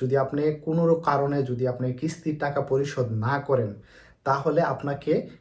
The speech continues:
কেস দেওয়া হবে। এটাও কিন্তু একটা কেসের মধ্যে পড়ে। তো আমরা জেনে না বুঝে কিন্তু অনেকেই কিন্তু এরকম ভুলের মধ্যে জড়ায় যায়, অনেকে এরকম ভুলগুলো করি। যখন আপনি গাড়ি কিনবেন,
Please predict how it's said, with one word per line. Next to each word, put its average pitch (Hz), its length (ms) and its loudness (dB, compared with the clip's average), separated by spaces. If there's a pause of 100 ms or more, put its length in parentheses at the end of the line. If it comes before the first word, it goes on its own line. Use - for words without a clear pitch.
(120)
কেস 151 300 6
দেওয়া 123 220 4
হবে। 104 240 -6 (580)
এটাও 143 220 4
কিন্তু 175 240 2
একটা 165 120 0
কেসের 147 320 0
মধ্যে 120 200 0
পড়ে। 110 280 -6 (440)
তো 127 60 0
আমরা 127 400 2
জেনে 139 380 2
না 135 200 2
বুঝে 131 300 0
কিন্তু 131 220 -2
অনেকেই 156 360 0
কিন্তু 151 220 -2
এরকম 151 340 0
ভুলের 143 340 0
মধ্যে 135 240 0
জড়ায় 127 340 4
যায়, 131 140 4
অনেকে 135 400 2
এরকম 139 220 0
ভুলগুলো 127 380 2
করি। 120 260 -2
যখন 139 260 0
আপনি 160 360 0 (420)
গাড়ি 143 220 4
কিনবেন, 165 420 6